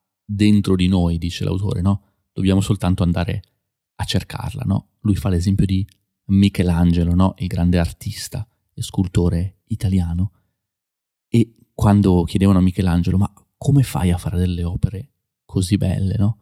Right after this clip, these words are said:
E lui dice, "Guarda, io per fare delle opere così belle non devo far altro che guardare dentro di me, perché l'opera è quasi già dentro, io poi devo solo concentrarmi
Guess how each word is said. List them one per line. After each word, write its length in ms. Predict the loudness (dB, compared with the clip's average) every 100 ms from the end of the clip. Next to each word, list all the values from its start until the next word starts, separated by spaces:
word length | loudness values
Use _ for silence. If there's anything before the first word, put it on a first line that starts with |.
| _ _ _ _ _ _
E 120 | -2
lui 100 | 0
dice, 240 | 0 -2 0
"Guarda, 320 | -2 -2 0
io 360 | 0 0 -2
per 160 | -4 -4
fare 200 | -2 -2
delle 200 | 0 0
opere 220 | 0 -2
così 220 | -6 -8
belle 580 | -2 0 0 -2 -4 -6
non 160 | -4 -2
devo 840 | -2 -2 -2 -2 -6 -8 -8 -8 -8
far 180 | -8
altro 300 | -8 -8 -10
che 320 | -8 -10 -12 -10
guardare 840 | -8 -6 -4 -2 -2 -2 -2 -4
dentro 460 | -2 0 0 0 -2
di 100 | 0
me, 300 | 0 -4 -6 _ _ _ _
perché 480 | -16 -10 -10 -12 _ -4
l'opera 640 | 0 0 0 -2 -6 _
è 80 | -8
quasi 300 | -4 -2 -2
già 380 | -2 -4 -6 _ _ _
dentro, 580 | -6 -2 0 -2 -8 -8
io 160 | -4 -2
poi 180 | 0 0
devo 200 | -2 -4
solo 400 | -4 -2 -4 -8 _ _ _ _ -4
concentrarmi 1000 | 0 0 0 -2 -2 -4 -4 -4 -6